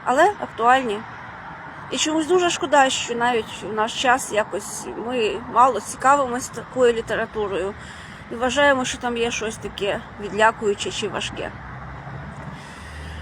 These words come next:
Отож, буду вас знайомити ще з двома своїми проєктами. Це переклади з німецької мови, не тільки Ріхарда Вагнера.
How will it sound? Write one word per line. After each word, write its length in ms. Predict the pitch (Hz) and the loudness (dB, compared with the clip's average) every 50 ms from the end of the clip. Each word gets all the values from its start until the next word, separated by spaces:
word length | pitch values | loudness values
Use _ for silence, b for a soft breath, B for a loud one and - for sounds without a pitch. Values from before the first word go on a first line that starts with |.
| B B B B - - - | B B B B -12 -4 0
Отож, 360 | 302 320 - 370 392 392 330 | 0 2 6 6 6 6 6
буду 240 | 294 330 349 294 339 | 4 2 2 4 4
вас 200 | 302 339 349 330 | 6 6 6 6
знайомити 560 | 320 339 339 359 381 403 370 359 349 - 330 | 4 4 6 8 8 8 8 6 4 2 2
ще 380 | 285 - - 339 339 339 339 330 | 2 2 4 6 8 8 8 6
з 100 | 294 277 | 4 0
двома 360 | 277 311 302 294 294 302 302 | 0 0 4 6 6 6 4
своїми 520 | 302 - 277 294 294 294 277 269 262 269 B B B B B B - | 4 0 0 0 2 2 2 2 0 0 B B B B B B -4
проєктами. 680 | 269 269 277 294 339 349 339 - - 320 302 294 294 | -2 0 4 4 4 4 4 2 0 0 0 0 0
Це 300 | 277 - - 262 262 262 | -2 0 4 4 4 6
переклади 520 | 254 269 240 240 247 247 - 240 208 220 214 | 4 2 2 0 0 0 0 -2 0 -2 -2
з 80 | 220 | -2
німецької 480 | 226 220 214 214 208 - - - 247 226 | -2 -2 0 0 -2 -2 -4 -2 -2 0
мови, 340 | 233 269 320 359 349 339 302 | 2 4 4 4 6 4 4
не 160 | 269 311 311 | 4 2 2
тільки 460 | 302 - 294 294 285 277 - - 269 | 2 0 -2 -2 -2 -2 -4 -4 -2
Ріхарда 400 | 220 240 240 - 254 226 220 233 | -2 -2 -2 -2 -2 0 0 4
Вагнера. 460 | 220 208 196 202 190 214 202 160 143 | 6 6 6 4 4 0 -2 -2 -4